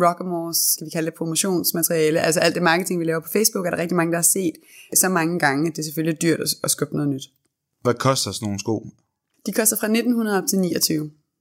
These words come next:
Speaker 2: Kommer de igen?
Speaker 1: Ja, for pokker. Jeg har virkelig mange returning customers. Det er jo yndlingskunderne. Vi har, øh, cirka tyve procent, der vender tilbage og køber minimum et par sko mere. Vi har, øh,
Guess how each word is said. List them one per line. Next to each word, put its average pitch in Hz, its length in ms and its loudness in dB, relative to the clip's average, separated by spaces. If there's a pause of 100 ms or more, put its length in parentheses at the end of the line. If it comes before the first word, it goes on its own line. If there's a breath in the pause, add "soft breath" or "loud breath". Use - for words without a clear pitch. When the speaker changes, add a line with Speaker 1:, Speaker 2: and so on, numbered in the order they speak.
(380)
Speaker 2:
Kommer 123 220 2
de 113 160 -8
igen? 127 320 0 (380)
Speaker 1:
Ja, 214 340 2
for 214 200 -6
pokker. 170 280 0 (120)
Jeg 190 140 0
har 196 160 2
virkelig 208 280 2
mange 156 240 2
returning 165 320 -2
customers. 160 500 0 (320 soft breath)
Det 180 60 6
er 185 40 6
jo 170 140 2
yndlingskunderne. 175 1040 2
Vi 175 100 2
har, 170 320 2
øh, 151 300 0 (400 loud breath)
cirka 185 260 2
tyve 190 220 0
procent, 180 360 2
der 175 60 -2
vender 165 200 2
tilbage 165 340 4
og 180 100 -2
køber 175 220 -2
minimum 175 380 2
et 165 100 -2
par - 80 -2
sko 175 220 -2
mere. 160 320 0
Vi 170 60 -2
har, 160 300 0
øh, - 320 -2